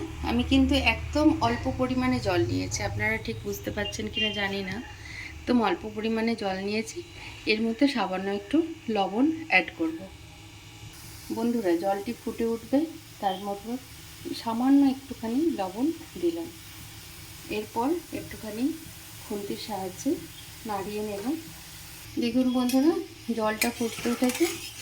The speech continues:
এরপর আমি এরকম করে জলটাই পুরো কড়াইতে মাখিয়ে নিলাম। তারপর আমি আস্তে আস্তে কচুর শাকগুলো ছাড়তে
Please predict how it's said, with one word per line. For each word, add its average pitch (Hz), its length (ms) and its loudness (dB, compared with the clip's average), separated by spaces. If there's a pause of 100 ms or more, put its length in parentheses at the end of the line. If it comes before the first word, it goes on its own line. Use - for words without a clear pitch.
(280)
এরপর 233 280 0
আমি 220 200 0
এরকম 208 320 -2
করে 254 280 2 (340)
জলটাই 233 600 4 (480)
পুরো 254 280 8
কড়াইতে 208 500 4 (1080)
মাখিয়ে 202 420 0
নিলাম। 175 340 4 (2250)
তারপর 214 520 2 (460)
আমি 208 320 0 (400)
আস্তে - 280 -2
আস্তে 202 320 0
কচুর 208 260 -6
শাকগুলো 233 600 -2 (520)
ছাড়তে 170 360 -2